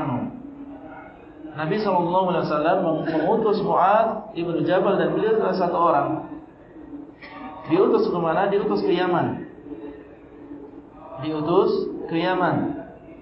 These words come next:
untuk mendakwai orang-orang ahlul kitab, karena memang di sana banyak orang-orang Nasrani. Beliau mengatakan kepada Mu'adz, "Ya Mu'adz, innaka ta'ti qauman min ahlil kitab.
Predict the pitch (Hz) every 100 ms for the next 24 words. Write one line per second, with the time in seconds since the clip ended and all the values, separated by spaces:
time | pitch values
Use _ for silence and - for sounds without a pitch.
0 | - - - - - 208 220 226 196 170
1 | 165 180 185 170 160 151 160 160 156 147
2 | 147 156 165 160 - - - - - -
3 | - - - - 139 139 180 185 160 156
4 | 165 160 156 143 151 151 147 147 143 160
5 | 170 165 160 160 - - - - - -
6 | - - - - - - - - - -
7 | 160 190 175 156 175 180 165 160 156 151
8 | 147 139 190 202 - 151 147 143 156 160
9 | 196 202 202 - - - - 185 185 165
10 | 156 151 175 - - 160 160 165 208 220
11 | 202 190 185 180 185 185 185 185 185 131
12 | -